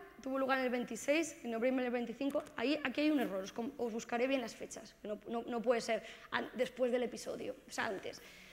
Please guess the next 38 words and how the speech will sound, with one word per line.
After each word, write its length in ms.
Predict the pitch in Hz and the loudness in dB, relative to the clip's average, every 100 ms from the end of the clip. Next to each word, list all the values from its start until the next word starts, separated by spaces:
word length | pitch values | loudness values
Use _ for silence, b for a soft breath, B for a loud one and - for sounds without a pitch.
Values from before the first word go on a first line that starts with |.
| B B | B B
Bueno, 200 | 302 294 - - - - - | 6 6 4 -6 -12 -14 2
en 120 | 294 | 6
noviembre 420 | 285 302 403 415 | 6 6 6 4
de 80 | 370 | 2
ese 240 | 330 - 302 | 0 0 2
año 220 | 254 202 | 2 0
que 100 | 226 | -2
había 220 | 240 294 | 0 0
tenido 300 | 294 269 247 | 2 2 2
lugar 360 | 233 208 233 - - | 2 2 0 -2 -6
la 120 | 214 | -4
rendición 460 | 202 196 202 - 277 | -2 -2 -2 2 4
de 100 | 247 | 6
Breda, 300 | 247 233 208 - B B B | 6 4 2 -4 B B B
Calderón 400 | - 240 226 285 | 2 4 4 2
de 80 | 311 | 2
la 100 | 302 | 2
Barca, 380 | 277 277 254 247 - | 2 0 0 -4 -2
que 100 | 233 | 0
es 180 | 233 - | 2 0
coetáneo 640 | - 220 185 226 254 226 | 2 2 4 4 6 4
de 80 | 214 | 2
Felipe 320 | - 220 - | -2 -6 -8
cuarto 420 | - 233 262 247 226 | 2 6 6 6 4
y 20 | |
de 80 | 208 | 4
Velázquez, 500 | 262 285 277 294 311 - - - | 2 0 -2 -4 -4 -10 -20 -2
realizó 340 | 277 269 - | 2 2 2
una 140 | 339 339 | 0 2
obra 140 | 330 | 2
de 140 | 320 320 | 2 0
teatro 380 | 302 302 311 349 - B B B B - - - - | 0 -2 -4 -6 -10 B B B B -20 -20 -20 -12
para, 580 | - 247 269 277 277 285 - B B - | -4 0 2 4 2 2 -4 B B 0
eh, 580 | 254 240 240 226 226 226 | 2 4 4 4 4 6
inspirada 580 | 294 - 285 269 262 311 - B | 4 6 4 4 4 2 -2 B
en 80 | 247 | 0
este 220 | 240 - | 2 4
episodio. 560 | 277 202 - - - | 4 2 -4 -4 -4